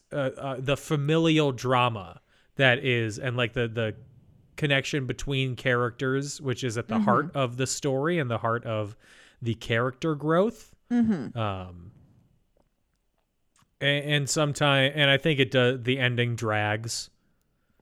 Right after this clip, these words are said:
Speaker 2: Wow. Okay.
Speaker 1: Uh, but overall, I thought it was pretty good.
Speaker 2: I
Speaker 1: And
Speaker 2: wanna
Speaker 1: then
Speaker 2: know,
Speaker 1: it
Speaker 2: oh, sorry, go
Speaker 1: won
Speaker 2: ahead.
Speaker 1: every Oscar in the world and, like, every award in the world. And I was like, "I don't think it's that good.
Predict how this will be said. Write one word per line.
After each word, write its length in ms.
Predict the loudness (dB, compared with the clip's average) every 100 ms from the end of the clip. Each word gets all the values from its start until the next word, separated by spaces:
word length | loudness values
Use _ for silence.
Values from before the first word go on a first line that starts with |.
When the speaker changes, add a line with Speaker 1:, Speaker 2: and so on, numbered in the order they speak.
| -10
Speaker 2:
Wow. 500 | -2 2 2 0 -4 -8
Okay. 500 | -2 -2 0 -2 -4 _ _ _ _ -8
Speaker 1:
Uh, 300 | -6 -6 -12 -12
but 260 | -10 -10 -12 _ _ _ _ _ _ _ _
overall, 360 | -2 2 6 8
I 80 | 6
thought 220 | 4 4
it 40 | 4
was 220 | 2 -2 -16 _ _
pretty 260 | 0 4 6
good. 440 | 8 10 8 6 -10 _
Speaker 2:
I 80 | 4
Speaker 1:
And 100 | 6
Speaker 2:
wanna 160 | 6 6
Speaker 1:
then 80 | 6
Speaker 2:
know, 240 | 6 4 -2 4
Speaker 1:
it 120 | 4
Speaker 2:
oh, 20 |
sorry, 120 | 6
go 40 | 8
Speaker 1:
won 140 | 8
Speaker 2:
ahead. 100 | 6 6
Speaker 1:
every 680 | 6 6 6 6 6 2
Oscar 760 | 2 0 0 0 2 4 2 4
in 140 | 4
the 100 | 4
world 440 | 6 8 10 8 6
and, 100 | 4
like, 160 | 4
every 340 | 6 4 4 4
award 400 | 4 6 6 6
in 80 |
the 80 | 4
world. 280 | 4 4 4
And 100 | 4
I 40 |
was 120 | 2 6
like, 260 | 4 2 -12 -20 _ _ _ _ _
"I 60 | 4
don't 140 | 8
think 120 | 10 8
it's 100 | 8
that 180 | 4 6
good. 300 | 6 6 6